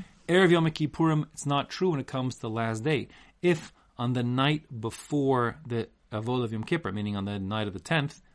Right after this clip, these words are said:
well, the beginning of Yom Kippur, if he'd fall asleep and then he became Tamei, the mikvah wouldn't help him because he needs Herav Shemesh, and that would make him invalid to serve as the Kohen Gadol in the Beis Hamikdash on Yom Kippur. Therefore, we're gonna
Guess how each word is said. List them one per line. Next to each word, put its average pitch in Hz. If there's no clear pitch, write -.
well, -
the 110
beginning 113
of 101
Yom 104
Kippur, 139
if 143
he'd 143
fall 123
asleep 175
and 135
then 139
he 135
became 120
Tamei, 156
the 123
mikvah 127
wouldn't 117
help 156
him 92
because 104
he 113
needs 113
Herav 110
Shemesh, 110
and 107
that 104
would 101
make 101
him 107
invalid 107
to 117
serve 110
as 110
the 104
Kohen 113
Gadol 139
in 110
the 101
Beis 92
Hamikdash 127
on 117
Yom 92
Kippur. 214
Therefore, 156
we're 127
gonna 123